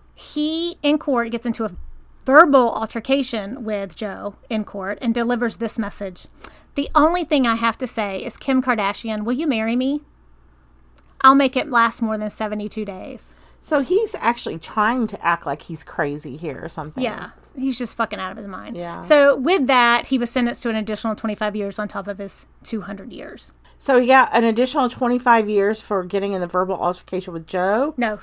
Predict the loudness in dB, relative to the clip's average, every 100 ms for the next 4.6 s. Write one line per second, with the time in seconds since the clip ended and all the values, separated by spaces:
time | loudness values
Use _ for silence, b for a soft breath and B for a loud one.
0 | 2 8 8 8 6 4 4 -4 -6 -8
1 | -12 _ _ -2 0 -4 -14 _ -12 -12
2 | -2 -2 0 0 0 -2 -4 0 4 4
3 | 4 2 4 4 2 -4 -2 0 2 0
4 | 0 -2 0 2 0